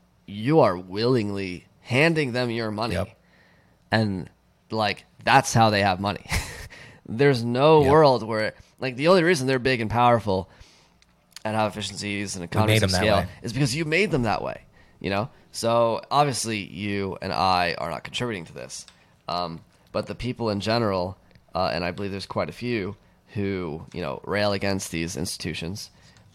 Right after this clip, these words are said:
Speaker 1: um, they have to understand that, like, if you're giving those institutions money <laughs> and you're complaining about them, you're a hypocrite. The only person to look at is, is you in that instance. And if you, you know, have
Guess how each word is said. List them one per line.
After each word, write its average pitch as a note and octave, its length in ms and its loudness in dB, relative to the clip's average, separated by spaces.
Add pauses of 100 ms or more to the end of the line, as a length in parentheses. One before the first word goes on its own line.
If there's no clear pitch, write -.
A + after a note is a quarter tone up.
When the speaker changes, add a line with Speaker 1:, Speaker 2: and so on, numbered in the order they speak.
Speaker 1:
um, E2+ 420 -4 (580)
they A2+ 260 0
have A2+ 200 2
to D#2+ 100 -2
understand A2 560 2
that, G2 200 -2
like, E2 400 -4 (120)
if G2 180 -8
you're A2+ 380 0 (240)
giving A2+ 260 -2
those A2+ 300 -4
institutions G2 500 -10
money G#2 360 -4 (380)
<laughs> - 720 -10
and B2 180 2
you're C3 100 4
complaining C3 360 -2
about G2 200 -6
them, F#2 240 -10 (800)
you're G#2 160 0
a - 20 0
hypocrite. - 360 -4 (340)
The A#2 120 -4
only A#2+ 220 0
person G#2 400 -4
to D#2 300 -2
look F#2+ 220 -6
at D#2 300 -4 (200)
is, D#2+ 520 -8
is F#2+ 140 -6
you E2+ 260 -4
in C2+ 100 -8
that A#1+ 160 -4
instance. - 460 -10 (280)
And C3 160 6
if D3 200 8
you, B2+ 260 4
you G#2 120 0
know, A2 100 4
have G#2 320 0